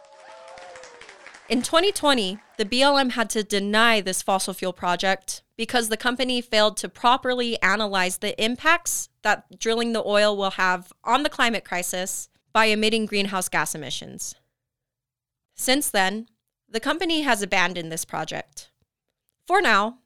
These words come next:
the area is protected, but it's still not permanently designated wilderness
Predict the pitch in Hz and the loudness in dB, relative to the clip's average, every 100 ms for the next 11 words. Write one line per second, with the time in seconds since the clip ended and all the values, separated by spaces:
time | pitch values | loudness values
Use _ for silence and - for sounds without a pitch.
0 | _ 254 269 269 262 233 - 220 180 - | _ 2 4 6 4 2 0 -4 -6 -6
1 | 143 190 _ _ _ _ _ _ _ _ | -12 -12 _ _ _ _ _ _ _ _
2 | - 277 277 - 320 302 233 240 - 226 | 2 2 2 2 2 4 6 6 4 -2
3 | 202 196 - 190 185 180 190 185 175 170 | 0 -2 -4 -4 0 -2 -2 -2 -2 -2
4 | 180 196 220 254 - - | -2 0 0 -2 -2 -6